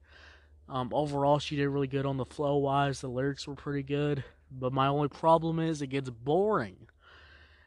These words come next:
Uh, it gets boring because she only uses the same flow and no flow switch-ups. And what do I mean about a flow switch-up? I mean, when a rapper is just doing the same flow over and over again, the song kinda gets monotonous, it kind of feels the same,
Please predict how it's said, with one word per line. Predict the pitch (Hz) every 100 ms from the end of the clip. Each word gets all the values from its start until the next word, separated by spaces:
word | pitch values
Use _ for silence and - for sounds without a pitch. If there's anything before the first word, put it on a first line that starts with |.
| -
Uh, | 139 139 143
it |
gets | 175 160
boring | 160 170 180 165
because | 151 151
she | - 160
only | 160 165 156
uses | 147 180 185 151 139
the | -
same | - - 160 156
flow | - 147 143 147 147 139 - - -
and | 127 131 131
no | 139 151 147
flow | - - 139 135
switch-ups. | - 160 165 - - 98 - - _ - - -
And | 139
what | 156
do | 180
I | 175
mean | 165 170
about | 147 147 135
a |
flow | - - 139
switch-up? | - 147 139 123 110
I | 123
mean, | 131 135 131 123 - - - - _ _
when | 139 135
a |
rapper | 135 147 160 165 160
is | 135
just | 127 -
doing | 147 143
the | 135
same | - - 147 151
flow | 135 - 139 139 131 127
over | 143 143 139 135
and |
over | 131 127 123
again, | 120 123 117
the | 113
song | - 147 143
kinda | 139 139 127
gets | 127 -
monotonous, | 127 131 135 123 139 135 -
it |
kind | 120 131
of | 123 123
feels | 139 131
the | 131
same, | - 139 135 135 135